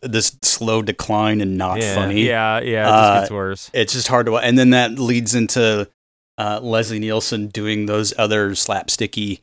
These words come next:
Speaker 2: Ugh.
Speaker 1: bad movies like Mister Magoo or whatever, and it's just like, dude, just, just stop.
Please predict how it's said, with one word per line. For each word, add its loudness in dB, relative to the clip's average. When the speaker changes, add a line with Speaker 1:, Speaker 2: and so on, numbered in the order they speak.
Speaker 2:
Ugh. -10
Speaker 1:
bad 4
movies -2
like -4
Mister -2
Magoo -2
or 0
whatever, -2
and -4
it's -4
just -4
like, -8
dude, -2
just, 0
just 2
stop. -2